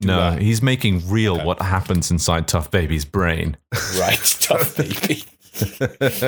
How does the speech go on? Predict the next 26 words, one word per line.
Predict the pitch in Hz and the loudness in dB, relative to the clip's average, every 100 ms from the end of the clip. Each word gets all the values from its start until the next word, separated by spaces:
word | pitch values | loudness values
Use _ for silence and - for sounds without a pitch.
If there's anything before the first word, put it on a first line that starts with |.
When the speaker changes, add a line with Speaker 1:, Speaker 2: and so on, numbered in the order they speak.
| 123 - | -2 -2
Speaker 2:
Question | 117 143 95 139 135 | 0 0 2 2 0
two. | - 139 110 78 - - - _ _ - | 2 0 2 -2 -6 -18 -20 _ _ -10
Speaker 1:
Mm. | 117 | -2
Speaker 2:
I | 117 120 | 0 0
despise | 110 101 - - 131 117 95 85 - | 2 2 2 0 0 2 2 2 0
the | 90 | -2
fairy | - 101 92 92 | 0 2 2 2
liquid | 95 - 80 | 0 -2 -2
baby. | 67 78 71 73 69 _ _ _ _ - | 0 0 -2 -6 -8 _ _ _ _ -2
It | 135 - | -2 0
is | 123 | -2
the | - | 0
two-inch | 104 - 135 127 123 - | -2 0 2 2 0 -2
tall | 117 107 107 | 0 0 0
Cockney | 113 98 110 98 | -2 -2 -2 0
baby | 104 98 85 78 - _ | 2 2 0 -4 -6 _
who | 107 | 0
lives | 98 95 90 104 | 2 2 2 0
in | 92 | 2
my | 92 | 0
plumbing | - 120 107 87 78 - | -2 -2 0 0 -2 0
and | 92 | 0
is | 90 - | 2 0
tough | - 104 - | 0 0 2
on | 87 | 0
stains. | 85 - 107 98 90 76 71 | 2 2 2 2 0 0 0